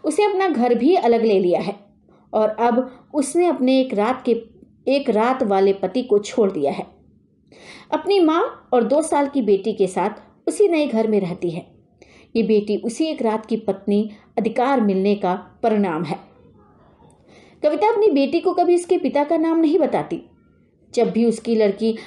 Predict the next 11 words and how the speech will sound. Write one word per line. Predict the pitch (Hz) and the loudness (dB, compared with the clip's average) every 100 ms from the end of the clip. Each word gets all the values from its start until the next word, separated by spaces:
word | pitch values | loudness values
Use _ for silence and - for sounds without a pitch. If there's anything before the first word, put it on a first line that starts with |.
| - | -4
अपने | - - 226 | -4 0 0
पिता | 220 220 | 0 -2
का | 214 214 | -2 0
नाम | 180 202 269 | 0 2 2
पूछती | 262 220 - 220 | 2 -2 -2 -2
है, | 214 247 - _ - _ - | 0 -4 -8 _ -20 _ -6
तो | 381 | 0
बस | 381 381 - | 0 0 0
यही | 277 330 | 2 2
कहती | 254 202 220 | -2 -2 -2
है | 190 - | -2 -8